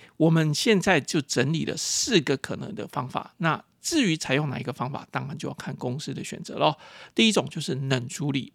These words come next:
避免事态扩大，尽量越冷越好，越不处理越好，这是第一种可能。第二种可能就是针对有疑虑的消费者做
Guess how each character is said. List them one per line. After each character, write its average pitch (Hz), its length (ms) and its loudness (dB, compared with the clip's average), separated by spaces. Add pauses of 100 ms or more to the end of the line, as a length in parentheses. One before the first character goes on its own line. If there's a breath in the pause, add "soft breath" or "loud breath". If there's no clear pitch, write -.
避 196 180 -2
免 - 180 -6
事 - 220 -8
态 156 180 -6
扩 151 240 -8
大， - 300 -8
尽 151 340 -6
量 147 240 -8 (120)
越 202 240 2
冷 135 360 -8
越 139 160 2
好， - 240 -6 (120)
越 156 200 4
不 - 220 -4
处 - 240 -8
理 - 80 -8
越 - 160 -8
好， - 220 -8
这 165 100 -10
是 165 100 -10
第 - 160 -4
一 139 40 -2
种 135 180 -2
可 - 140 -12
能。 214 120 -14 (400 loud breath)
第 302 140 8
二 311 60 10
种 233 160 4
可 165 100 2
能 135 160 0
就 156 140 2
是 175 120 0
针 208 280 2
对 202 160 6
有 139 260 -2
疑 135 240 2
虑 196 240 0
的 156 100 -4
消 160 200 0
费 165 100 0
者 147 140 -8
做 160 260 0